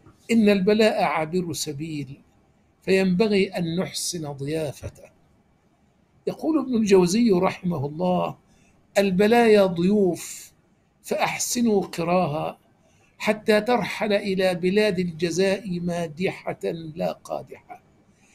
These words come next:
فلولا البلايا لوردنا القيامة مفاليس، ولو فتحت لنا أستار الغيب لأحببنا حزننا، ولو رأينا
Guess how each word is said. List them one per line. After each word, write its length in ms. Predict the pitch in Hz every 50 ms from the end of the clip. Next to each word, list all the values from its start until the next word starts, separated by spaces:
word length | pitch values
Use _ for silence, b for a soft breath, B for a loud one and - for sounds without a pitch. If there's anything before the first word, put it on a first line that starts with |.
| b b b b b
فلولا 440 | - 190 214 269 285 285 254 240 240
البلايا 920 | 226 202 190 208 208 220 220 220 214 196 190 190 190 180 185 185 - - _ _ -
لوردنا 640 | 180 190 190 190 196 208 226 220 190 202 190 190 190
القيامة 720 | 180 175 - - 175 185 190 196 202 196 180 175 175 - -
مفاليس، 1300 | 165 165 160 160 - - 170 165 156 160 185 190 202 202 175 170 - 311 - - - - - - - - _ b b b b b b b b b b -
ولو 300 | - 220 233 247 240 220
فتحت 600 | 202 - - 262 240 - 240 - - 226 - - 202
لنا 440 | 196 208 208 208 202 196 202 -
أستار 680 | 196 - - - - - 202 208 208 208 202 196 180 185
الغيب 680 | 175 170 165 160 180 202 208 196 185 180 175 170 165 - - _ _ _ b b b b b b b b
لأحببنا 960 | 226 233 240 233 - - - 196 240 233 233 240 240 226 233 220 214 208 196
حزننا، 840 | - - - - 247 247 208 202 220 214 196 185 180 175 - - - _ _ _ _ _ _ b b b b b b b b _ -
ولو 340 | 214 214 226 240 233 233 226
رأينا 760 | 226 226 233 262 262 262 285 269 262 240 233 226 220 214